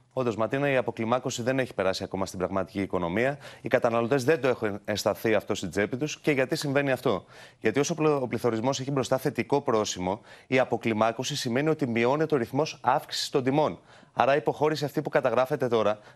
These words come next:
δεν σημαίνει ότι θα δούμε το επόμενο διάστημα μειώσεις στις τιμές των τροφίμων και βασικών προϊόντων, τις τιμές που βλέπουμε οι καταναλωτές στο ράφι, αλλά θα δουν τις τιμές αυτές να αυξάνονται με μικρότερο ρυθμό. Πέρσι τον Απρίλιο ο πληθωρισμός στην Ελλάδα ήταν στο εννιά κόμμα ένα τοις εκατό.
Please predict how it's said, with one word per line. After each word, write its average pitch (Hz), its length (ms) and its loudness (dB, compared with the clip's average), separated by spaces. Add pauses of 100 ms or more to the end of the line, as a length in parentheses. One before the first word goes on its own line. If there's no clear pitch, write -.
δεν 165 120 0
σημαίνει 175 300 0
ότι 147 120 -2
θα 147 140 2
δούμε 139 160 2
το 123 60 0
επόμενο 123 340 0
διάστημα 113 400 0
μειώσεις 113 600 0 (200)
στις - 240 -4
τιμές 131 240 2
των 131 100 -4
τροφίμων 120 380 0
και 113 80 0
βασικών 110 340 0
προϊόντων, 110 500 2 (280)
τις 190 120 -4
τιμές 190 220 2
που 160 80 -4
βλέπουμε 165 240 2
οι 147 40 0
καταναλωτές 135 500 2
στο 104 120 -2
ράφι, 98 340 2 (260)
αλλά 127 220 4
θα 123 160 0
δουν 156 180 -2
τις - 180 -2
τιμές 143 340 0
αυτές 143 400 -2 (240)
να 135 120 2
αυξάνονται 160 540 2
με 143 220 0
μικρότερο 156 680 2 (200)
ρυθμό. 143 440 2
Πέρσι 165 240 2
τον 180 140 0
Απρίλιο 123 420 2
ο 135 60 0
πληθωρισμός 127 440 -4
στην 151 120 -4
Ελλάδα 139 240 4
ήταν 156 140 2
στο - 140 -6
εννιά 131 200 2
κόμμα 139 220 0
ένα 156 120 0
τοις 156 100 -4
εκατό. 131 400 2